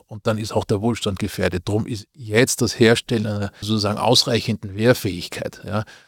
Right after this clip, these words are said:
notwendig, damit man auch außenwirtschaftlich, und da gehört die Technologiepolitik dazu, ja, dass man da strategisch autonom sein kann. Sonst wird man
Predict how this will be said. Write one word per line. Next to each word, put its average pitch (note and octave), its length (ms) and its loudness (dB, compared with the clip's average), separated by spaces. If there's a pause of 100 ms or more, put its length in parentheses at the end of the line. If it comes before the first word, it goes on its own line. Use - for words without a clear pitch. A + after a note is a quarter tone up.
(160)
notwendig, B2 680 6
damit A2 240 0
man G#2 140 0
auch F#2 320 -4 (460)
außenwirtschaftlich, B2 1040 2
und A2 160 -10
da G#2 60 -2
gehört G2 180 -2
die G#2 60 0
Technologiepolitik G#2 1000 -2
dazu, - 420 4 (200)
ja, A2 180 -2 (240)
dass A2 200 -2
man G2 240 -2
da G#2 340 4 (240)
strategisch G2 520 2
autonom F#2+ 420 -2
sein - 220 -2
kann. - 280 -8 (100)
Sonst C3 520 0
wird C3 180 2
man B2 160 2